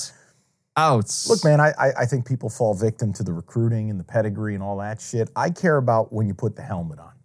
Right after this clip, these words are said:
Speaker 2: Yeah.
Speaker 1: I care about what you look like. So I, I'll say it to you. This is the last point on U of M. What passing attack have they faced I'm supposed to care about?
Speaker 2: That is the last thing I, I put in the notes here.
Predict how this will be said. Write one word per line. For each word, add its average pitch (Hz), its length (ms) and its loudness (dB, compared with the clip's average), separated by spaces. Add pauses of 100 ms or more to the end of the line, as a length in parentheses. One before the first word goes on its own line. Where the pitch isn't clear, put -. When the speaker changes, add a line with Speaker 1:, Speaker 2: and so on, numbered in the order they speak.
Speaker 2:
Yeah. - 140 -12 (180)
Speaker 1:
I 117 60 -10
care 170 240 4
about 120 240 2
what 110 260 0
you 95 60 -2
look 90 240 -4
like. - 220 -18 (800)
So 113 580 4
I, 113 80 0 (100)
I'll 127 160 6
say 156 280 2
it 143 100 -2
to - 100 -2
you. 117 220 0
This 92 180 -8
is 117 80 -2
the 104 80 0
last 113 300 2
point 104 240 -2
on 95 80 -2
U 92 140 -4
of 80 100 -10
M. 76 120 -12 (1800)
What 113 420 4 (220)
passing 127 520 0
attack 95 400 -2
have 87 100 -8
they 110 180 2
faced 95 560 -4
I'm 98 200 -6
supposed 95 320 -4
to - 60 -14
care 76 200 -10
about? - 220 -18 (1400)
Speaker 2:
That 156 280 4
is 170 140 2
the 151 80 6
last 135 360 4
thing 120 200 4
I, 110 80 4 (160)
I 113 100 4
put 120 180 4
in 110 120 4
the 107 60 2
notes 98 300 0
here. - 220 -10